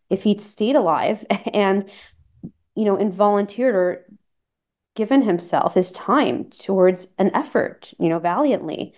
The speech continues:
He didn't have to end his life. And I think, not to draw a comparison necessarily, but it kind of also goes hand in hand with this notion of assisted suicide.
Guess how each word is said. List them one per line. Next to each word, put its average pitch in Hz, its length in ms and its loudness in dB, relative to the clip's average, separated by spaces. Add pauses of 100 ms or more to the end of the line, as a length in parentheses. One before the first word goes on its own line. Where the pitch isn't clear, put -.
(160)
He - 140 -2
didn't 277 160 2
have 320 180 -2
to - 100 -6
end 285 140 2
his 277 120 0
life. - 460 -4 (540)
And 220 420 0 (160)
I 233 100 4
think, 359 460 -2
not 254 260 0
to 349 100 0
draw 233 260 0
a 196 80 0
comparison 269 580 0
necessarily, 170 640 0
but 180 300 2 (560)
it 247 120 4
kind 302 300 0
of 339 80 2
also 277 460 -2
goes 247 240 0
hand 240 240 0
in 233 80 0
hand 277 340 0
with 190 220 -2
this 202 200 -6
notion 208 320 2
of 190 140 0
assisted 208 580 0 (220)
suicide. - 720 -2